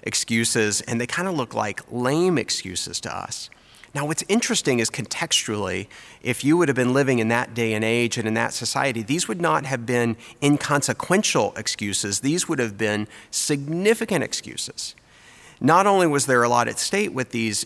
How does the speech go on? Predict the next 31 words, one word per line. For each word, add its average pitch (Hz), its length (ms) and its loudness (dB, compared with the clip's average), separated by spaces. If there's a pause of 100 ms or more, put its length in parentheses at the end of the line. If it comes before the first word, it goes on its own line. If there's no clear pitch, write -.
excuses, 104 760 -4 (240)
they 127 220 0
are 117 240 -2
rooted 160 540 2
in 147 260 0
the 127 80 0
Jewish 147 380 0
tradition 117 540 -2
of 107 60 -4
something 135 380 -2
that 117 100 -6
happened 123 360 -4
a 113 60 -2
long 120 440 0
time 120 300 -2
ago. 101 180 -4
Je-, 156 460 -2
Jesus 185 500 -2
knew 139 320 2 (240)
his 110 180 -4
Jewish 139 440 0
audience 110 440 -2
really 113 400 -2
well. 98 520 -6 (800)
And 117 100 -6
there 120 80 2
was 127 140 0
a 143 60 2
significant 139 880 0
moment 135 500 4
when 113 160 0